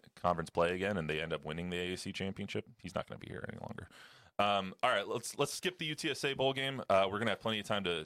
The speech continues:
to talk about that, and, and they're going to the Frisco Bowl on to Tuesday the nineteenth. Um, they were talking,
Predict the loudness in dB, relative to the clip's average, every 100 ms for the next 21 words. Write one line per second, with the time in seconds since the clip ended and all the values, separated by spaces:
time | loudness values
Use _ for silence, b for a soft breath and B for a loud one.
0 | _ -10 2 2 4 4 2 4 4 4
1 | -2 -10 b b -4 -2 2 2 4 4
2 | 4 2 0 2 2 4 6 4 4 0
3 | -2 -4 -4 -2 0 0 -2 0 0 -2
4 | -6 -6 -6 -6 -16 -20 b b 4 6
5 | 8 4 0 -2 -2 0 2 2 2 0
6 | _ 2 2 2 -6